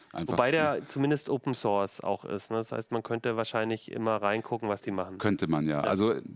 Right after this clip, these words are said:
Speaker 2: Okay.
Speaker 1: die Entwickler haben das dann irgendwann zugegeben, das war einfach, äh, offensichtlich ein Speicherüberlauffehler oder sowas in der Software. Und die Software hat aber so komisch mit Enigmail kommuniziert, also dieses Modul mit
Speaker 2: Mhm.
Speaker 1: Enigmail, ähm, dass Enigmail, also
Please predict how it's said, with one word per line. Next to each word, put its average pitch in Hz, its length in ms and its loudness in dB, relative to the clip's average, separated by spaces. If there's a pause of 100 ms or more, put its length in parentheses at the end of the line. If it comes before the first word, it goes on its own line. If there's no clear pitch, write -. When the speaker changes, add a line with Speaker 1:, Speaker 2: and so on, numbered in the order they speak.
Speaker 2:
Okay. 135 220 0
Speaker 1:
die 123 40 6
Entwickler 127 340 4
haben 120 140 4
das 107 140 0
dann 113 100 2
irgendwann 107 260 4
zugegeben, 135 500 2
das 113 180 2
war 98 100 6
einfach, 110 420 -2
äh, 95 280 4
offensichtlich 107 560 0
ein 98 60 -4
Speicherüberlauffehler 135 920 0
oder 135 160 0
sowas 139 280 -4
in 107 60 -4
der 98 140 2
Software. 113 400 -2 (240)
Und 98 100 2
die 104 60 4
Software 107 300 2
hat 110 100 2
aber 98 160 2
so 104 100 0
komisch 127 400 2
mit 90 140 2
Enigmail 95 500 2 (120)
kommuniziert, 92 920 0
also 85 240 0
dieses 80 280 -2
Modul 92 320 2
mit 82 140 2
Speaker 2:
Mhm. - 80 -8
Speaker 1:
Enigmail, 98 460 2 (420)
ähm, 95 360 4 (280)
dass - 240 0 (140)
Enigmail, 117 640 2
also 107 200 2